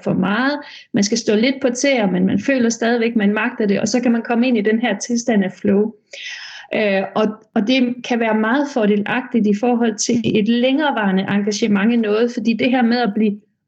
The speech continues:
opslugt af noget, så man får lyst til at bruge tid på det. Altså, vi ved jo fra talentudviklingsforskningen, at hvis du skal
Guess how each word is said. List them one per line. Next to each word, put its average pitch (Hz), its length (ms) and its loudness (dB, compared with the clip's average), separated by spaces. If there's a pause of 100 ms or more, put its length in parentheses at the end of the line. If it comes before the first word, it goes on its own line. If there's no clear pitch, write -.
opslugt 254 460 0
af 220 80 2
noget, 214 240 2
så 240 140 -2
man 202 180 2
får 202 320 -4 (200)
lyst 269 280 2
til 254 80 0
at 202 60 2
bruge 214 140 0
tid 262 220 2
på 233 120 2
det. 208 220 0 (580)
Altså, 233 220 0
vi 233 220 0
ved 277 180 2
jo 214 80 2
fra 208 180 0
talentudviklingsforskningen, 226 1600 0
at 202 160 0
hvis 208 220 2
du 208 160 0
skal 202 280 -2